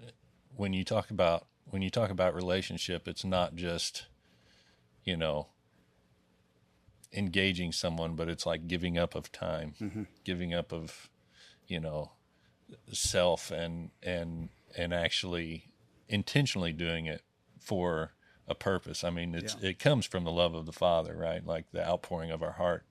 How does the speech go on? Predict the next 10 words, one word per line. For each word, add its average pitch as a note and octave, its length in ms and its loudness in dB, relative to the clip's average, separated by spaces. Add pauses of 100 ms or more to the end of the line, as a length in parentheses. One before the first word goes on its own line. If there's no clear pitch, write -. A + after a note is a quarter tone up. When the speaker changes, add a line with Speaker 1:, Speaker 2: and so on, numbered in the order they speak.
(120)
Speaker 1:
like E2+ 220 -2
it's - 140 -8
because F2 340 -4
we D#2+ 100 -8
love, D#2+ 420 -4 (140)
<laughs> - 140 -18
Speaker 2:
Mm-hmm. G2+ 300 2 (200)
Speaker 1:
right? F2 360 4
Speaker 2:
Yes. - 420 -6
Speaker 1:
Um, E2 400 0